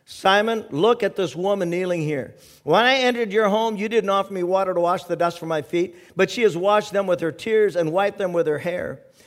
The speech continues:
You didn't greet me with a kiss, but from the time I came in, she has not stopped kissing my feet. You, you, um, neglected the courtesy of olive oil to anoint my head, but she has anointed my feet with rare perfume. I tell you, her sins,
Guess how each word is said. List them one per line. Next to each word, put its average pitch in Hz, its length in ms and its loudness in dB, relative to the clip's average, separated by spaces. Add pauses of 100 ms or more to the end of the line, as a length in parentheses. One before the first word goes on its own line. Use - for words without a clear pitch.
(160)
You 247 120 4
didn't 269 240 0
greet 220 220 0
me 202 80 0
with 190 160 0
a 180 60 -4
kiss, 220 240 4
but 185 180 -6
from 196 120 -8
the 180 60 -4
time 214 240 -2
I 196 100 2
came 214 260 -2
in, 214 80 -4
she - 160 -4
has 165 160 -2
not 190 180 -4
stopped 190 320 -4
kissing 170 340 -4
my 147 140 -4
feet. - 460 -8 (440)
You, 254 300 -2 (580)
you, 247 460 2
um, 156 280 2 (200)
neglected 214 640 4
the 185 80 0
courtesy 226 480 2
of 175 100 2
olive 202 340 2
oil 196 240 4
to 185 120 -4
anoint 185 260 0
my 240 200 0
head, 175 240 2
but 175 100 -4
she 220 100 -2
has 202 120 0
anointed 190 320 -2
my 175 100 -2
feet 214 220 -4
with 170 160 -2
rare 208 420 0
perfume. 202 680 -8 (280)
I 247 160 6
tell 254 300 2
you, 202 160 2
her 262 200 2
sins, 247 600 -2